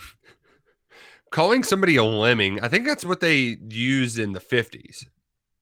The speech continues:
to call somebody a nerd. I, I, come on. You can't be calling somebody a dork by using the dorkiest, dated, most dated term in the history <laughs> of the world. I mean, the, what is it when you point one finger, there's four more pointing right back at you? Come on, pal.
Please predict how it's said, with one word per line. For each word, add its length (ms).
to 520
call 200
somebody 420
a 60
nerd. 360
I, 60
I, 280
come 180
on. 80
You 120
can't 240
be 100
calling 300
somebody 400
a 40
dork 460
by 100
using 440
the 80
dorkiest, 600
dated, 460
most 340
dated 380
term 400
in 80
the 80
history 560
<laughs> 220
of 140
the 80
world. 400
I 80
mean, 320
the, 500
what 280
is 180
it 100
when 160
you 80
point 360
one 280
finger, 340
there's 180
four 240
more 220
pointing 300
right 180
back 240
at 240
you? 60
Come 240
on, 180
pal. 340